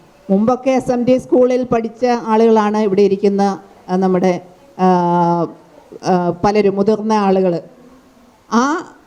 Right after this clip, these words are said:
ആളുകൾക്ക് എസ് എം ടി സ്കൂളിലേക്ക് കടക്കുമ്പോൾ തന്നെ ഇപ്പോൾ വല്ലാത്തൊരു അത്ഭുതമാണ്, ഒരു അത്ഭുത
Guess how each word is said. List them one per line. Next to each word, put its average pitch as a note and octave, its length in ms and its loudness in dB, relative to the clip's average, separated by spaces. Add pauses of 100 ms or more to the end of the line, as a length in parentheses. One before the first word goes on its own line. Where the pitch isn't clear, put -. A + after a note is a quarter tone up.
(220)
ആളുകൾക്ക് B3+ 640 -2 (220)
എസ് - 160 -4
എം B3+ 80 0
ടി D#4 180 0
സ്കൂളിലേക്ക് C4+ 580 0
കടക്കുമ്പോൾ A#3 480 -2
തന്നെ A3 280 -2 (220)
ഇപ്പോൾ A3 280 2
വല്ലാത്തൊരു G#3+ 680 0 (180)
അത്ഭുതമാണ്, F#3 680 0 (180)
ഒരു B3+ 140 -2
അത്ഭുത C4 260 0